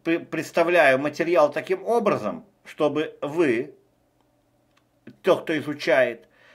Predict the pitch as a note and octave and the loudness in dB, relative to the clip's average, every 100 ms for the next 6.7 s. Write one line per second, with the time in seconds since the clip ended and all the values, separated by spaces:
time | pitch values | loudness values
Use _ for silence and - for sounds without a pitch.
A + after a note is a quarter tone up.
0 | _ - D3+ F#3+ - E3 E3+ - D3+ D3+ | _ -10 0 0 2 0 -2 2 0 2
1 | F3+ C#3 C3+ C3 _ - E3 D#3+ C#3+ C#3 | 0 0 -2 -6 _ 2 4 6 4 2
2 | C3 C#3+ - D#3+ G#3 A#3 D3 F#2 - - | -2 -4 -2 -2 -2 -4 -4 -4 -10 -4
3 | D#3 D#3+ B2+ G#2+ G#2 F2 E2 - - - | -4 0 -2 -2 -2 -2 -4 -12 -20 -20
4 | _ - G#2+ C3 D#3 - C#3+ - C#3+ C3 | _ -10 -4 0 0 2 -2 0 -4 -4
5 | G#2 - E2 - - F3 F3 D3+ D3 D#3+ | -6 -12 -14 -10 0 2 4 2 2 -4
6 | - - - F3 G#2+ E2 - | -4 -10 0 2 2 0 -6